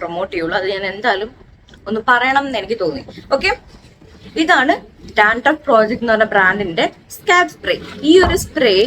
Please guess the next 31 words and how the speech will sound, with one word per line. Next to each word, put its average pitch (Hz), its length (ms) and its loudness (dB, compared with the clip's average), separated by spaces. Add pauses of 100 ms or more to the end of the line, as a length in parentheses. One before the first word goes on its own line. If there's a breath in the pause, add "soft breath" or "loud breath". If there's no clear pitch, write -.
(180)
എൻ്റെ 247 140 0
കയ്യിൽ 254 200 0
കുറേ 320 220 2 (180)
ബോട്ടിൽസ് 220 380 0
ഉണ്ട്. 175 160 -2 (420)
Just 277 320 0
ഇങ്ങനെ 302 200 2 (100)
സ്കാൽപ്പിൽ 233 480 0
എടുക്കുക, 247 320 -6 (640)
ഇങ്ങനെ 277 260 4
സ്പ്രേ 214 180 2 (220)
ചെയ്യുക, 220 240 0 (480)
just 233 220 -2
മസാജ് 208 400 2
ചെയ്യുക. 160 160 -2 (440 loud breath)
നൈറ്റ് 302 260 2
ടൈമിൽ 277 340 0
അല്ലെങ്കിൽ 254 260 -2 (100)
ഞാൻ 262 180 -2
ഏറ്റവും 311 320 -2
കൂടുതൽ 285 200 -6
ഇത് 277 80 -4 (120)
യൂസ് 247 160 -6
ചെയ്യുന്നത് 226 260 2
നമ്മൾ, 233 140 2 (580 loud breath)
എനിക്ക് 302 200 -2
ഇത്തിരി 311 260 0
എഫക്റ്റീവ് 359 400 -4
ആയിട്ട് 240 240 0
തോന്നിയിട്ടുള്ളത് 208 520 -4 (100)
നമ്മൾ 220 200 -2